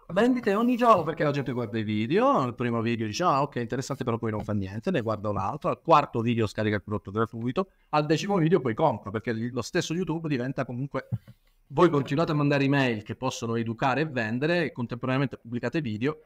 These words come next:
e una persona da pubblico freddo diventa pubblico caldo che poi compra. E ragazzi,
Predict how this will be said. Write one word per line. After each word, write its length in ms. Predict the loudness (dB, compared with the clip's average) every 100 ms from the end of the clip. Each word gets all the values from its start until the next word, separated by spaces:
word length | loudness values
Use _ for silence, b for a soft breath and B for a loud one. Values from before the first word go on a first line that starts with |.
| _
e 80 | -6
una 120 | -2
persona 420 | 0 0 0 0 0
da 140 | -2
pubblico 340 | -6 -6 -2
freddo 400 | -2 0 -4 -2
diventa 400 | -2 0 -2 -2
pubblico 480 | -4 -8 -6 -6 -6
caldo 480 | 2 4 4 2 0
che 140 | 0
poi 240 | -2 -2 -2
compra. 520 | 0 -2 -4 -12 -14 -16 _ _ _
E 480 | -2 0 0 -2 -2
ragazzi, 480 | -2 -2 -6 -14